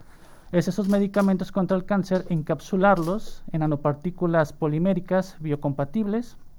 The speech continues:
y esas partículas, eh,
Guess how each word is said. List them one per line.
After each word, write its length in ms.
y 180
esas 240
partículas, 580
eh, 420